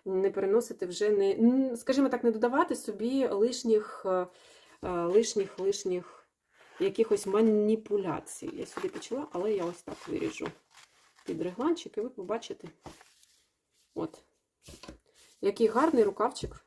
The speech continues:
виходить. Дивіться. Бачите? Ну, класно.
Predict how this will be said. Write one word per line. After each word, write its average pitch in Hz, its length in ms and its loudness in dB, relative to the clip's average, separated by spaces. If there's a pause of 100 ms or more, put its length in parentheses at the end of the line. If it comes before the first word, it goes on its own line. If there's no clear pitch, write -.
(100)
виходить. - 680 -4
Дивіться. 180 440 -8 (1080)
Бачите? - 420 -8 (400)
Ну, 269 160 0
класно. 226 480 -2